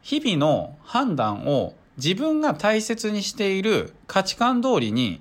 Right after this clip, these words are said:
意思決定できているかということを考えていただいて、で、あ、今日はちゃんと自分の大切にしたい価値観通りの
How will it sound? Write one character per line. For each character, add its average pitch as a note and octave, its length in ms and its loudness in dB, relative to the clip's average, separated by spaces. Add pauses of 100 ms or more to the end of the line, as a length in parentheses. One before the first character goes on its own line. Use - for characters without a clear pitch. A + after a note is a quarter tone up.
意 D#3 100 -2
思 - 160 -2
決 C4+ 140 2
定 A2+ 300 0
で F#3+ 140 0
き - 80 -12
て - 100 -6
い B2 180 -2
る F#3+ 120 0
か F#3 300 0 (460)
と C4+ 220 2
い G#3+ 120 0
う A#3+ 120 2
こ B3 160 -4
と A3+ 180 2
を D3+ 320 2 (300)
考 E3 340 0
え C3+ 120 0
て G3 240 -2
い A#2 80 -6
た A#2 120 2
だ A#2 140 2
い A2+ 80 0
て、 - 340 -2 (540)
で、 A#3+ 340 -2 (280)
あ、 G#3 240 -2 (180)
今 D#4 120 4
日 G3 60 4
は F#3 120 4
ち G3+ 80 -2
ゃ G3+ 80 2
ん G3+ 40 -4
と G3+ 160 0
自 C#3 220 -2
分 C4+ 300 0
の C4+ 140 2
大 A#3 280 2
切 A#3 280 -4
に A3 120 2
し A3 100 -4
た A3+ 160 0
い E3+ 220 0
価 E3+ 160 -2
値 - 140 -8
観 A3 240 2
通 A3 160 2
り B2+ 100 0
の B2+ 320 0